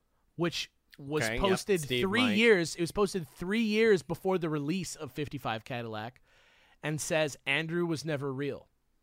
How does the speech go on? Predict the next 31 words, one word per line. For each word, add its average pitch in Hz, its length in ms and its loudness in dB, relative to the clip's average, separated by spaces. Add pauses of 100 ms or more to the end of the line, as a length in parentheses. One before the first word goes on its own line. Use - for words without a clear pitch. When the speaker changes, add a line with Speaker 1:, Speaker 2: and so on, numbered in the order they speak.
(920)
Speaker 1:
And 180 120 -2
if 185 80 -2
you 202 100 2
remember, 214 320 4 (140)
all 214 180 10
the 262 100 6
way 233 140 6
back 202 220 4
at - 60 -20
the 175 60 -6
beginning, 156 380 -4
I 127 60 -6
was 131 180 -2
reading 165 460 -2
a 143 40 -4
response, 147 720 -2 (380)
uh, 127 420 0
from 151 460 -2
the, 131 340 -2
uh, 120 140 -2
webmaster 165 840 -2 (600)
of 143 180 -2
Andrew 160 220 -2
W 165 180 -4
K's 156 220 -6
website 170 460 0
in 156 120 -10
response 143 440 -2
to 135 100 -12
his 120 180 -10
absence, 180 640 -6